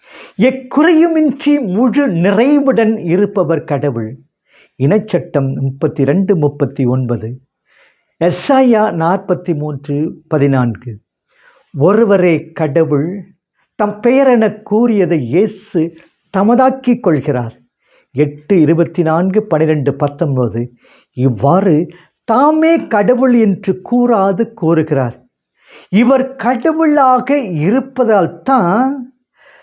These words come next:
தமக்கு நேர இருப்பதை ஞான கண்ணால் உணர்கிறார். "என்னோடு உண்பவனே என்மேல்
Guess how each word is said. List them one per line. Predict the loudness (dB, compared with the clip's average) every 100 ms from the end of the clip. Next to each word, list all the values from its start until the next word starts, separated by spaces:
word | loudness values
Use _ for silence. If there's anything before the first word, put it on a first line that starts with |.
| _ _
தமக்கு | -2 2 0 -2 -2 2 2 2
நேர | 2 4 4 4 4 4 2 2
இருப்பதை | -2 -2 -2 -4 -4 -2 0 0 -2 -8 -16 _ _ -6
ஞான | 0 2 4 4 4 2 2 2 0
கண்ணால் | -4 -2 2 2 2 0 -2 -6 -4
உணர்கிறார். | -2 -2 -2 -4 -4 -8 _ _ _ _ _ _ -20 _
"என்னோடு | -2 2 4 4 4 2 0
உண்பவனே | 0 0 2 2 2 2 0 -2 -8 -20 _
என்மேல் | -6 -2 -2 0 -2 -2